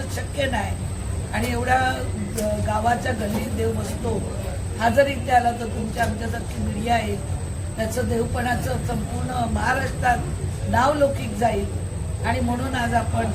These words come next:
या देवाच्या याचं भूमिपूजन केलं, मच्छी मार्केटला टॉयलेट तोडलं तर त्याचं भूमिपूजन केलं. जवळजवळ आपण एकशे ऐंशी कोटीचा, एक कोटी ऐंशी लाखाचा निधी आपण दिलेला आहे, आता पन्नास दिले,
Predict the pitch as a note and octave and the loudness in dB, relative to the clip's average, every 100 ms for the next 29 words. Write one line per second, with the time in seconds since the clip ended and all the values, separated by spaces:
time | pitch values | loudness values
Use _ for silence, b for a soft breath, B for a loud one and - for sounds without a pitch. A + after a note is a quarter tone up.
0 | G3+ - - - - G#3+ A3+ A3+ G#3 G#3+ | 0 -2 -2 -2 0 4 4 4 2 0
1 | A3 - A#3+ A#3+ A#3 - - - A3+ G3+ | 0 2 4 4 4 0 -2 -2 -2 0
2 | G3+ A#3+ A#3 - B3+ - B3+ B3+ - - | 0 -2 -2 -2 0 0 0 0 0 -2
3 | - - - - - G#3 G#3+ - A#3 A#3 | -2 0 0 0 -2 -2 0 0 2 4
4 | - - - - - - - - - - | 4 2 2 2 2 2 2 0 0 0
5 | - - - - G#3 - C4 C4 C4 C4 | 0 0 0 -2 -2 -2 -2 -2 -2 -2
6 | C4 B3+ B3 B3 A#3+ B3 - - - - | -2 -2 -2 -2 -2 -2 -2 -2 -2 -2
7 | - - A#3 B3 B3+ B3+ B3+ B3+ A#3+ A3 | -2 0 0 2 2 0 0 2 2 0
8 | B3 B3 - - A3+ G#3+ - - - - | -2 -2 -2 0 0 -2 -2 -2 -4 -4
9 | - - - - - G#3+ - A#3 A#3 B3+ | -4 -2 -2 0 2 0 2 2 2 2
10 | - A#3+ A#3+ A3+ G3+ - - B3+ B3+ C4 | 0 -2 0 2 2 -2 -2 0 0 -2
11 | B3+ A#3+ G#3+ C4 - - - - - - | -2 -2 -2 0 0 0 -2 -4 -4 -2
12 | - - - G#3+ G#3+ B3 A#3+ B3 - - | -2 0 0 2 2 2 4 4 4 0
13 | - - A#3 B3 A3+ A#3+ C4 | 0 0 0 0 -2 -2 -2